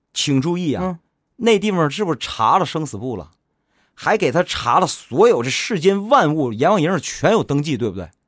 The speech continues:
Speaker 1: 没查着。然后才让地藏王菩萨那谛听给看的，没有，查不着。
Speaker 2: 嗯。
Speaker 1: 说明什么？说明这家伙是哪来的野种啊？没有这个东西，压根儿就。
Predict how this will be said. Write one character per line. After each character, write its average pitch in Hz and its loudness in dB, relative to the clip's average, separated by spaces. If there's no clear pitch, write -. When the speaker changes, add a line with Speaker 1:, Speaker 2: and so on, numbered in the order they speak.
Speaker 1:
没 131 -6
查 147 -10
着。 123 -10
然 160 4
后 269 6
才 170 4
让 196 6
地 208 0
藏 170 6
王 143 4
菩 139 -4
萨 165 0
那 160 0
谛 170 -4
听 151 -2
给 120 -4
看 123 -4
的， 82 -10
没 120 -6
有， 147 -12
查 - -6
不 139 -6
着。 90 -12
Speaker 2:
嗯。 165 -2
Speaker 1:
说 - -4
明 147 -2
什 92 -8
么？ 90 -16
说 - -8
明 170 -4
这 165 -2
家 165 0
伙 135 -12
是 135 -8
哪 98 -6
来 71 -10
的 139 -6
野 101 -8
种 65 -16
啊？ - -20
没 131 0
有 101 -2
这 185 0
个 151 0
东 196 0
西， 104 -8
压 101 -2
根 113 -8
儿 107 -10
就。 - -14